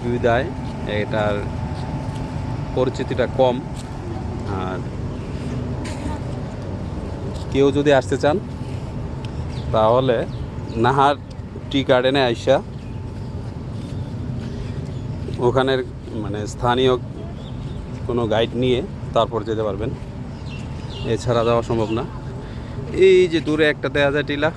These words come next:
উপরে বাড়ি, এটা মূলত নাহার টি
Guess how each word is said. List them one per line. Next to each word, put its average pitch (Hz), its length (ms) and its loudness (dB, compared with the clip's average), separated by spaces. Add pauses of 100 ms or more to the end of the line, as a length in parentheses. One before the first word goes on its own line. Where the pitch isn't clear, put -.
(680)
উপরে 127 280 4
বাড়ি, 123 180 4 (760)
এটা 120 200 4
মূলত 139 280 2 (280)
নাহার 123 300 2
টি 135 80 2